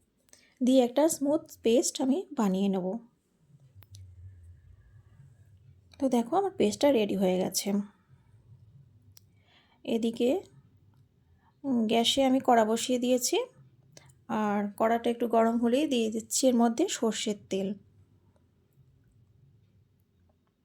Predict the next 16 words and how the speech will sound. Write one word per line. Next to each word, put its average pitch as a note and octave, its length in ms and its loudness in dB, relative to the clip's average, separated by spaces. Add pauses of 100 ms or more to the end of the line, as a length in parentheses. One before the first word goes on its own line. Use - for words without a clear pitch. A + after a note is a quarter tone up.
(300)
সর্ষের A#3 460 -2
তেলটা A3+ 260 -2
দিয়ে A3 200 0
দিলাম। C4 320 -2 (300)
তেলটা A#3 260 0
একটু A#3 220 -2
গরম A#3 380 2
হলে B3+ 280 0 (1500)
এর A#3 160 4
মধ্যে G#3+ 440 0 (720)
দিয়ে A3+ 260 0
দেবো B3 400 -2 (360)
কিছুটা B3 300 -2
পরিমাণ A#3 400 0 (220)
কালো G#3 300 2
জিরে। G#3 420 2